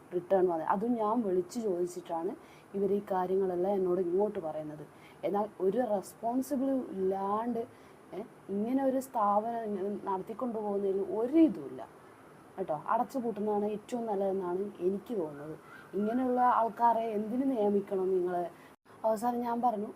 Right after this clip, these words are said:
"എനിക്ക് ക്യാഷ് മതി, നിങ്ങളുടെ ഡ്രസ്സ് എനിക്ക് വേണ്ട." ആ, ആ, ഇത്രയും എനിക്കിങ്ങനെ ഇതിൻ്റെ പുറകെ നടക്കാനാണോ എനിക്ക് ടൈം? എനിക്ക് വേറെ വ-, പല ജോലികളുണ്ട്. ഏ, ഇത്രയോ പ്രാവശ്യം വിളിച്ചിട്ടും ഇങ്ങോട്ടൊരു, എന്താ പറയുക, "മാം ഇങ്ങനെ, ഇങ്ങനെ പറ്റിയെന്ന്" ഒന്ന്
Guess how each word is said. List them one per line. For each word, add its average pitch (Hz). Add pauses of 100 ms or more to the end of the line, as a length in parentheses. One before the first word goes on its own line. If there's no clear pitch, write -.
(200)
"എനിക്ക് 240
ക്യാഷ് 226
മതി, 185 (120)
നിങ്ങളുടെ 208
ഡ്രസ്സ് 208
എനിക്ക് 214
വേണ്ട." 165 (600)
ആ, 196 (480)
ആ, 202 (100)
ഇത്രയും 208
എനിക്കിങ്ങനെ 277 (140)
ഇതിൻ്റെ 254
പുറകെ 254
നടക്കാനാണോ 196
എനിക്ക് 202
ടൈം? 220 (200)
എനിക്ക് 196
വേറെ 240
വ-, 214 (120)
പല 208
ജോലികളുണ്ട്. 196 (720)
ഏ, - (360)
ഇത്രയോ 269
പ്രാവശ്യം 294
വിളിച്ചിട്ടും 226 (100)
ഇങ്ങോട്ടൊരു, 269 (280)
എന്താ 226
പറയുക, 208
"മാം 196
ഇങ്ങനെ, 208
ഇങ്ങനെ 202
പറ്റിയെന്ന്" 202
ഒന്ന് 208